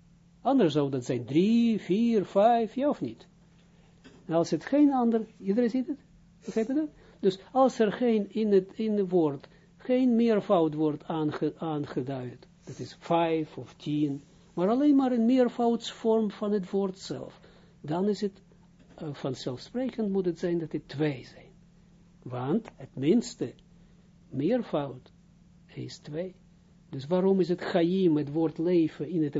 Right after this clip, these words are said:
in de heilige taal twee, eh, eh,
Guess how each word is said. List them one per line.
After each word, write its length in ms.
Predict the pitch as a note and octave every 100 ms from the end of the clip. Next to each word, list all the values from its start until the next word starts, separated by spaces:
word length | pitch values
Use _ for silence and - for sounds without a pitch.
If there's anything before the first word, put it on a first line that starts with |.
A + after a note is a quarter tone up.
| B2+
in 320 | E3 C#3+ C3 - -
de 120 | C#3
heilige 460 | C#3 F3 E3+ D3+ D3+
taal 280 | F3 D#3 D3+
twee, 520 | - D3 D3 C#3 F3 - - -
eh, 240 | E3 D3+ D3 - -
eh, 380 | D#3 C#3 C3+